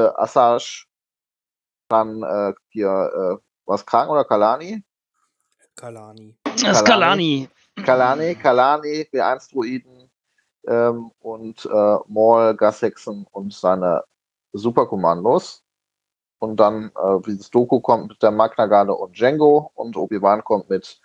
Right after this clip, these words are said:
Speaker 1: Cody und den Klon der, seiner Legion.
Speaker 2: Ich find das jetzt aber sehr wertend von dir, dass du jetzt Joyce gut und böse unterteilt hast.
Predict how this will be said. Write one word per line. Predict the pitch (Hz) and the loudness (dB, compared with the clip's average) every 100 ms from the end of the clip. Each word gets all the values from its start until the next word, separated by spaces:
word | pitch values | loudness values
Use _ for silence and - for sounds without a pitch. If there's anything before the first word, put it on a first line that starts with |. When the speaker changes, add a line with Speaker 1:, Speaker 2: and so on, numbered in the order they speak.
| _ _ | _ _
Speaker 1:
Cody | - 110 107 104 98 | 0 2 4 2 2
und | 98 98 | 0 -2
den | 95 90 | -2 -2
Klon | - 92 90 | -2 0 2
der, | 90 87 76 _ _ - - - - _ _ 104 | 2 2 0 _ _ -20 -20 -20 -20 _ _ 2
seiner | 104 98 | 4 2
Legion. | 95 95 101 101 - _ _ _ _ _ _ _ - - - - | 2 4 6 4 -2 _ _ _ _ _ _ _ -20 -20 -20 -12
Speaker 2:
Ich | - | -6
find | 117 | 0
das | 123 | 2
jetzt | 120 117 | 2 0
aber | 120 117 117 | 0 2 2
sehr | 113 113 110 | 2 0 2
wertend | 110 117 117 107 | 0 0 -2 -2
von | 113 104 | -2 0
dir, | 104 | 0
dass | 107 | 0
du | 107 | -2
jetzt | - 101 | -2 -2
Joyce | 101 - | -2 -2
gut | 123 123 | -4 -2
und | 113 110 | -2 -2
böse | - 113 120 98 | 2 2 2 0
unterteilt | 92 85 - 90 87 90 | -2 -4 -4 -4 -2 -2
hast. | 113 - - | -2 -4 -12